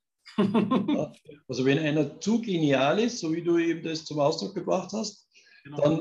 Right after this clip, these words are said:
Speaker 2: äh, wird er dann auch natürlich gemobbt. Das ist ganz klar.
Speaker 1: Jawohl. Ja, sehr, sehr spannend und, äh, man könnte sich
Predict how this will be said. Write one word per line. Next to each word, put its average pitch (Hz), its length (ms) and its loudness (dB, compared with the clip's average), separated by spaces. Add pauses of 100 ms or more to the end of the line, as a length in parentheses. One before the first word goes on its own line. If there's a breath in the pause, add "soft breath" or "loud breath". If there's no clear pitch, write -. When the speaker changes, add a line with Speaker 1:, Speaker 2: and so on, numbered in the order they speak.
(180)
Speaker 2:
äh, 151 520 6
wird 160 220 4
er 165 140 6
dann 156 240 2
auch 170 280 -2
natürlich 110 400 -6
gemobbt. - 420 -12
Das - 140 -12
ist - 160 -12
ganz 151 180 -6
klar. - 360 -6 (600)
Speaker 1:
Jawohl. 135 400 -4 (1120 loud breath)
Ja, 139 400 2 (680 loud breath)
sehr, 180 440 4
sehr 175 360 2
spannend 196 840 -4
und, 147 400 -6
äh, 143 240 -2
man 139 240 -6
könnte 151 260 -4
sich - 500 -6